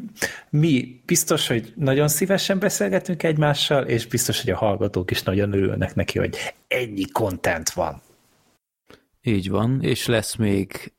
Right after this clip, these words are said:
Speaker 2: ö, ugye májusban akkor egy, ö, zárt helyi,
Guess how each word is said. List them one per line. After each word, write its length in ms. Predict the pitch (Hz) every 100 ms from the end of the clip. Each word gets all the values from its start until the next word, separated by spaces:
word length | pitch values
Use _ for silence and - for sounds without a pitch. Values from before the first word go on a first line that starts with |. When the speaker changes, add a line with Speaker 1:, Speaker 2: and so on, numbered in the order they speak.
| -
Speaker 2:
ö, 580 | 117 113 - - - 98
ugye 520 | - 110 107 104 104 - _
májusban 720 | 120 104 98 107 95 101 104
akkor 380 | 101 - 110 101
egy, 500 | - 98 - - -
ö, 240 | - 101
zárt 380 | 92 107 107 -
helyi, 440 | - 139 160 170